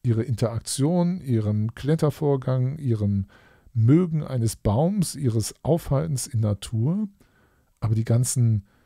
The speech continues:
Empfindungen, die wir in dem Moment haben, können wir unmöglich alle in Sprache fassen. Das, das Riechen eines Baums,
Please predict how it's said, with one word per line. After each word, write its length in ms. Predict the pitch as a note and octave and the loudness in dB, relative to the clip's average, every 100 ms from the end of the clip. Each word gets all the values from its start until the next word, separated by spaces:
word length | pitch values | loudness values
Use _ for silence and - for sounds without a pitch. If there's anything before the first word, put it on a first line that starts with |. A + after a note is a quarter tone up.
| _ _ | _ _
Empfindungen, 680 | - A2+ - F3 B3 G3 B2+ | -6 -6 0 0 0 0 2
die 140 | G#2 | 2
wir 100 | G2 | 0
in 100 | G2 | 0
dem 380 | G2 G#2 A2 A#2+ | 2 0 0 -2
Moment 500 | A#2+ G#2 G2 G2 F#2 | -2 0 0 0 -2
haben, 340 | F#2+ E2+ G#2+ - | -4 -4 -8 -8
können 440 | - C#3+ F#3+ D#3+ | -2 0 0 -2
wir 200 | D3 - | -4 -2
unmöglich 600 | A2 D#3 D3+ D3 C3+ - | 0 0 0 -2 -4 -4
alle 160 | A#2+ C3+ | -4 -4
in 140 | B2+ | -4
Sprache 520 | A#2 - A#2+ E3 - | -8 -6 -4 -4 -6
fassen. 420 | G#2+ - D#2 - F2 _ _ - - _ _ _ _ _ _ | -8 -8 -12 -14 -18 _ _ -20 -20 _ _ _ _ _ _
Das, 600 | A#2 A#2+ - - - - _ _ | 0 2 0 -8 -10 -14 _ _
das 480 | B2+ A#2+ B2 A#2+ A#2 | -14 0 2 2 -2
Riechen 460 | G#2+ F3 G3+ - D#3 | -2 -2 -4 -6 -6
eines 340 | B2+ A#2 A2+ | -2 -2 -2
Baums, 680 | - G2 A#2 G#2+ E2+ - - | -2 -2 0 -2 -4 -8 -20